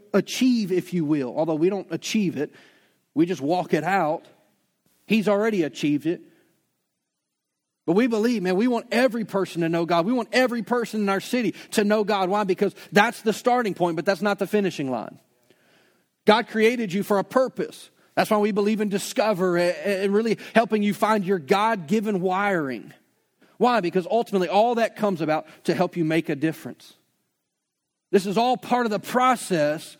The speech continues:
of what God has for us. Over in Hebrews chapter five,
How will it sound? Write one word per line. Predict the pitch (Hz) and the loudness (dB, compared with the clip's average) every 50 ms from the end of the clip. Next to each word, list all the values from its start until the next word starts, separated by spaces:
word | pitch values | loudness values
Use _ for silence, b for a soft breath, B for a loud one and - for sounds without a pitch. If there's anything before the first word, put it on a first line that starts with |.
| B B B B B | B B B B B
of | 185 190 151 | 0 0 0
what | 180 175 170 165 202 233 233 190 175 | 0 -2 2 2 4 2 2 0 -2
God | 214 202 202 190 | 0 0 0 0
has | 165 185 233 240 240 - | 0 0 0 0 0 -2
for | - - - 180 165 | -4 -2 0 0 0
us. | 156 - - - - B B B B B | 0 -2 -6 -12 -20 B B B B B
Over | 196 233 214 196 226 220 | 2 2 4 4 2 2
in | 214 208 196 165 B B | 2 0 -2 -6 B B
Hebrews | B - 247 233 214 226 214 - - | B 2 2 4 2 0 -2 -2 0
chapter | - 220 214 - 208 190 | 2 2 2 2 0 -2
five, | - 226 208 214 214 208 190 160 B | 0 0 0 2 2 0 0 -2 B